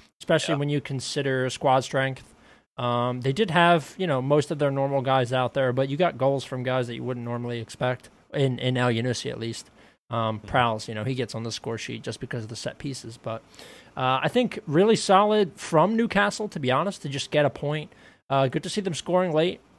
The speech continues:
Speaker 1: Uh, Saint Max, you know, getting on the board. Love to see that. That's my guy. And Callum Wilson, he has a few goals now in these first three games, so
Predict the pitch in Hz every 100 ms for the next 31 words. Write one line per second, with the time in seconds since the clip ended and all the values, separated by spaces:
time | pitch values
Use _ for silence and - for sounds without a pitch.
0 | _ _ 135 127 123 160 139 147 185 -
1 | - 135 123 117 127 139 151 131 135 170
2 | 175 120 139 147 127 151 143 147 165 127
3 | - 127 117 127 185 - - - _ _
4 | 147 156 151 175 185 190 226 135 120 -
5 | 156 156 170 165 165 143 - 208 170 139
6 | 131 - 135 139 143 - 143 135 131 131
7 | 127 123 120 - 131 - 143 131 131 156
8 | 127 117 - 123